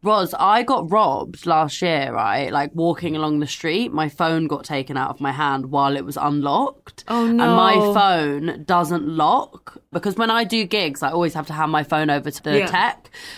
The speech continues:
Speaker 1: for them to play music off of it. So I usually just have it so that it doesn't lock, so they don't need to know the password for my phone.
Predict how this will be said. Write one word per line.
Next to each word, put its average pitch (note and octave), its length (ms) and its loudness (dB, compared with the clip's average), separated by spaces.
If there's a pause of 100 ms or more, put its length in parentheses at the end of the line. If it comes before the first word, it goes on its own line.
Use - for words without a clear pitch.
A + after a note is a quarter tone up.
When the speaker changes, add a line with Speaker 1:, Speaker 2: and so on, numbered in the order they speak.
(220)
Speaker 1:
for - 160 -4
them E3 160 2
to - 80 -10
play E3 160 0
music E3+ 420 0
off C3+ 140 -8
of - 80 -14
it. - 180 -8
So - 80 -2
I D#3+ 120 2
usually D#3+ 480 -2
just D#3+ 180 -6
have D3+ 180 -2
it - 100 -6
so D#3+ 120 -4
that C#3+ 100 -4
it C#3 60 -8
doesn't D3+ 260 -4
lock, D3+ 380 -2
so C#3+ 80 -6
they C#3+ 60 -6
don't D3 200 -4
need D3 120 -4
to D#3+ 60 -8
know D#3+ 100 -2
the D3+ 60 -2
password E3 560 -2
for - 120 -8
my D3+ 100 0
phone. E3 380 -4